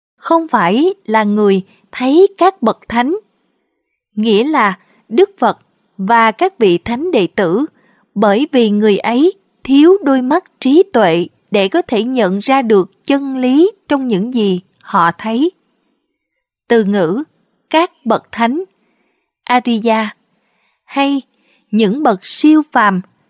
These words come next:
Sappurisa, là đồng nghĩa. Bài kinh ở đây liệt kê hai mươi loại thân kiến, Sakkaya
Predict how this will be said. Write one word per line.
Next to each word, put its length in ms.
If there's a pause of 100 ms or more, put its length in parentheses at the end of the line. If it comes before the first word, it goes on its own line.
Sappurisa, 1040 (380)
là 480 (240)
đồng 340
nghĩa. 280 (1400)
Bài 180
kinh 320
ở 140
đây 260 (320)
liệt 280
kê 240
hai 220
mươi 180
loại 420
thân 200
kiến, 340 (380)
Sakkaya 800